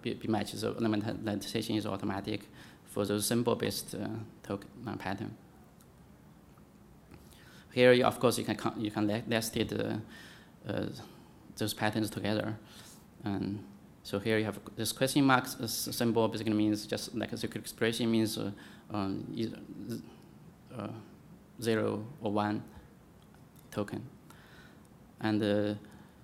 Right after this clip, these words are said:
you have a, uh, the, this pizza and, and bacon here. This, this means, uh, you can have either one of the pizza or,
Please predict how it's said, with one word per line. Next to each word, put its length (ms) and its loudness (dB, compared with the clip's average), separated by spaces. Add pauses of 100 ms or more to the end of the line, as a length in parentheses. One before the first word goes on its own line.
(340)
you 120 -6
have 180 2
a, 20 4
uh, 520 2 (1900)
the, 180 2
this 320 0
pizza 240 4
and, 280 4 (100)
and 180 0
bacon 360 4
here. 300 4
This, 180 0
this 180 -2
means, 340 4
uh, 180 0
you 60 -2
can 120 -2
have 200 0
either 320 0 (380)
one 200 4
of 120 4
the 60 0
pizza 540 4
or, 240 4